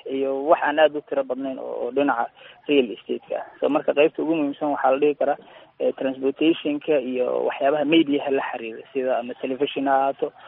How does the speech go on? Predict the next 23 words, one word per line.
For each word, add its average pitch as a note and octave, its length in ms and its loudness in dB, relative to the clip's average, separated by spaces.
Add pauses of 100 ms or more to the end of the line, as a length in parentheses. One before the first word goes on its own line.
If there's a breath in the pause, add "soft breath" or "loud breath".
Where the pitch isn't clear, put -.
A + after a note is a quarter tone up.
(260 loud breath)
eh, A#2+ 280 0 (200)
T - 40 -6
V C3 180 -2 (120)
ii C3 120 -8
sheeg, B2+ 220 -6
en, A#2+ 240 -8
idaacad B2+ 380 4 (180)
ii B2+ 280 -10
sheeg, A#2+ 260 -8
en, A#2+ 220 -8
eh, A#2 300 -8 (140)
wargeysyada C3 640 0
qaar C3 260 2
oo B2 140 0
ay, B2 220 -10 (360 soft breath)
ay A#2+ 200 2
qayb C3+ 180 0
ay B2 180 -6
ku C3 100 -10
leeyihiin, B2+ 220 -4
shirkadaha C3+ 420 0
printing-ka C3 560 -6 (120)
sameeyo, B2 320 -6